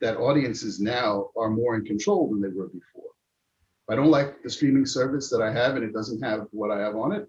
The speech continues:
I just cut it off. Um, if, uh, if I don't, um,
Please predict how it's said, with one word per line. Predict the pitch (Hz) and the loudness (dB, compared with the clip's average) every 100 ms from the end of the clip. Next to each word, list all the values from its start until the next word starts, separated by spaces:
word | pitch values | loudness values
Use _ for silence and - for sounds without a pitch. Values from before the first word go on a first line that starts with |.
| - | -8
I | 117 | -6
just | 104 - - _ - | -6 -8 -10 _ -4
cut | 123 | 0
it | 127 | 2
off. | 165 - _ _ _ _ _ _ 113 | 0 -4 _ _ _ _ _ _ -6
Um, | 101 98 98 98 - - | -4 -4 -4 -6 -8 -12
if, | 101 95 - - | -14 -14 -20 -8
uh, | 117 98 98 90 92 - | -4 -4 -4 -8 -12 -12
if | 104 - | -12 -8
I | 98 | -6
don't, | 110 120 110 - | -2 -2 -2 -4
um, | 113 92 90 87 | -4 -4 -8 -14